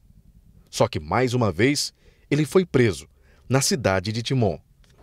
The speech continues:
No dia do crime, a vítima saía da agência bancária e ia para casa. Era um final de tarde. O advogado estava distraído porque falava ao telefone celular. Assim, ele acabou se tornando uma vítima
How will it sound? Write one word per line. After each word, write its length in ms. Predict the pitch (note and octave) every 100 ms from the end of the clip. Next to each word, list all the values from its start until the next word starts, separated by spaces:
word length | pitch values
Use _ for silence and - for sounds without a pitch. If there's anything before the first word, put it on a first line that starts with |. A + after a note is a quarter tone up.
| _ -
No 80 |
dia 120 | G#3 C#4
do 120 | -
crime, 340 | G3 B3 A#3+ C#3 - -
a 100 | C3
vítima 340 | C3 A3 F#3
saía 320 | D3+ D3 D3+ F3+
da 140 | D3+
agência 340 | A2+ E3 -
bancária 540 | D3 C#3+ D#3+ F3 F#3 D#3+ - -
e 60 | D3
ia 160 | F3 F3
para 200 | F#3+ E3+
casa. 360 | C#3+ B2+ - - - - - -
Era 120 | A3+
um 60 |
final 320 | A#3+ G#3+ G3 G3
de 100 | F#3+
tarde. 460 | - C#3 G#2 - - - -
O 60 | D3
advogado 520 | C#3+ C#3+ C#3 E3 D3
estava 380 | B2 D3+ C#3+ C3+
distraído 600 | C#3 - A#2+ C3+ E3 G2+ - -
porque 260 | E3+ - F3+
falava 580 | D3 C#3 D#3 D3+ D#3 C3 - - - - -
ao 120 | G3
telefone 400 | G3+ E3+ E3 D#3+
celular. 500 | F3 D#3 B2+ F#2 - - - - -
Assim, 340 | A#2 - F#3+ F3 - - -
ele 100 | D#3
acabou 280 | D#3+ D#3 E3+
se 140 | D#3+
tornando 600 | E3+ D#3+ B2 D3+ E3+ A2 - - -
uma 240 | F#3+ E3+
vítima 680 | A2 F#3 - F#3 F3+ F#3